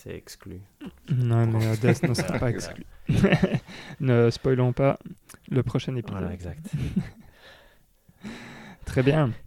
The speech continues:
Speaker 2: Ben donc, on peut passer au hors-jeu, peut-être.
Speaker 3: Oui.
Speaker 1: Ouais, tout à fait.
Speaker 2: Alors, euh, Hector, est-ce que tu as envie de nous partager un hors-jeu ?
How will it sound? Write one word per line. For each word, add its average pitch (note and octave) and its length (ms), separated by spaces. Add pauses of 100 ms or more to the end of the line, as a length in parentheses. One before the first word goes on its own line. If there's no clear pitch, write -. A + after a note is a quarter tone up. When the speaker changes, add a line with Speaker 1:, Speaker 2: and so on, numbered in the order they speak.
(1000)
Speaker 2:
Ben C3+ 160
donc, C#3+ 300
on C#3 80
peut C3+ 140
passer C#3+ 500
au C3 280
hors-jeu, D3 400
peut-être. - 540 (640)
Speaker 3:
Oui. D#3+ 120 (180)
Speaker 1:
Ouais, C#3+ 100
tout - 200
à G2 60
fait. - 140 (840)
Speaker 2:
Alors, A#2 460
euh, A2+ 720
Hector, C3+ 540
est-ce - 120
que - 60
tu - 160
as - 20
envie B2 260
de A#2 500 (720)
nous B2+ 120
partager B2+ 760 (260)
un B2+ 160
hors-jeu ? B2 460